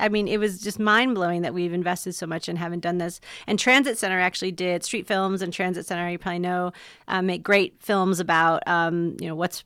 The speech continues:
mostly what's <laughs> wrong with, um, with, uh, with transit.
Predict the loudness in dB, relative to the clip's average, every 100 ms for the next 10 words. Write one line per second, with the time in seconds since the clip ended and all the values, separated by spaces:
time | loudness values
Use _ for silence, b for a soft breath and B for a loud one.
0 | _ 0 0 -2 -2 0 4 6 10 8
1 | 8 8 6 2 -8 B B 6 6 6
2 | 0 0 -2 0 2 4 2 -2 -6 -6
3 | -6 -2 2 4 4 0